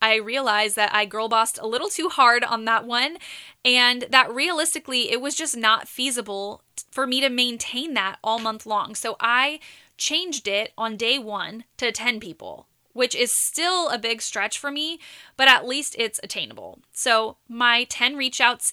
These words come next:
each day looked very different. Some days it was checking in with current clients. Some days it was following up with potential clients. Some days it was contacts for my other business.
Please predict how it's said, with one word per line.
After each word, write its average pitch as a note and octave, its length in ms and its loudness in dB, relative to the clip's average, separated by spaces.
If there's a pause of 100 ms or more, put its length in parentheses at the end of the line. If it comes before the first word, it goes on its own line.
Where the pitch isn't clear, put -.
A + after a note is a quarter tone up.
each C4 280 -6
day A#3 240 2
looked A3+ 440 -10
very A3+ 400 -4
different. F#3 400 -10 (380)
Some D4+ 300 2
days D4+ 320 2
it B3+ 160 -2
was A#3+ 160 0
checking B3+ 380 -4
in A3+ 380 -4
with A3 220 -6
current - 300 -8
clients. D#3 580 -6 (540)
Some D4 420 -2
days C#4 460 2
it B3 140 4
was A#3+ 200 -2
following B3 460 -2
up A#3+ 120 -4
with B3 180 -6
potential B3 380 -6
clients. - 640 -8 (380)
Some C#4 320 2
days C#4+ 480 4
it A#3+ 180 2
was A3+ 580 0 (220)
contacts C4+ 560 2
for C#4 120 -6
my C#4 200 6
other C#4 140 2
business. E3+ 580 -4